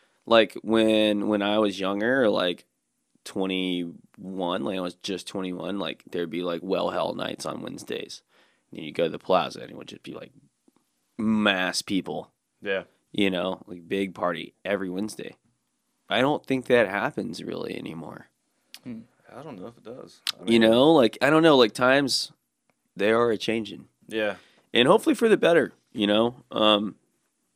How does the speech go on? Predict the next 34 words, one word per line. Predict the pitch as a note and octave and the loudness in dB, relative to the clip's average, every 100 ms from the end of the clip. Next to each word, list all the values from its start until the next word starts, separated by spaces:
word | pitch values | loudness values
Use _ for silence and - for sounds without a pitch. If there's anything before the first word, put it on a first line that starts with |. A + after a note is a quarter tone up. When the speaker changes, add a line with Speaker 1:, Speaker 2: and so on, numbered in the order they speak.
| _ _ _ _ _ _ _ _ _ | _ _ _ _ _ _ _ _ _
Speaker 1:
we | - A#2+ | 0 2
drank | A2+ A2 | 4 2
a | F2+ | 2
lot | F#2+ G2 - _ _ - _ - - - | 2 2 -2 _ _ -20 _ -20 -18 -4
back | A2 G2 - | 2 2 0
then. | F#2 F#2+ - | -4 -6 -4
<laughs> | - | 2
I | C3 | 4
mean, | C3+ A#2+ F#2+ _ _ _ _ - - | 4 2 0 _ _ _ _ -14 -2
hopefully | A#2 G2+ A2+ | 0 2 2
they're | A2+ | 2
not | G2 | 0
drinking | F#2+ G2 G2+ G#2 | -2 -6 -6 -6
like | G2 | -4
that. | F2 F#2+ - _ - | -2 0 0 _ 2
Um, | G2+ G2+ F#2+ F#2+ - _ _ _ _ _ _ _ _ | 6 6 4 0 -10 _ _ _ _ _ _ _ _
so, | - - G2 F#2 F2+ F2 | -8 -2 0 0 -2 -4
I | A#2+ | -2
don't | C3 | 0
know. | B2+ A2+ G2+ G#2 _ - | 2 2 0 -4 _ -6
Uh, | G2+ | -4
I | G2 G#2+ | 0 0
just | G#2+ | 0
went | A2+ G2+ | 0 2
out | D#2+ | 4
last | G2+ F#2+ - | 4 4 -2
night, | G2 G2 F#2 _ - | -2 -2 -4 _ -4
and | F#2 F#2 F2 E2 E2 - _ _ - - - - | -2 0 -2 -4 -8 -12 _ _ -20 -20 -20 -16
my | - A#2 A2+ | -2 2 4
cousin | G2+ C3 B2+ G2+ | 4 2 2 2
works | G2 - | -2 -4
at | |
the | - | -8
plaza. | - - - | -6 -6 -6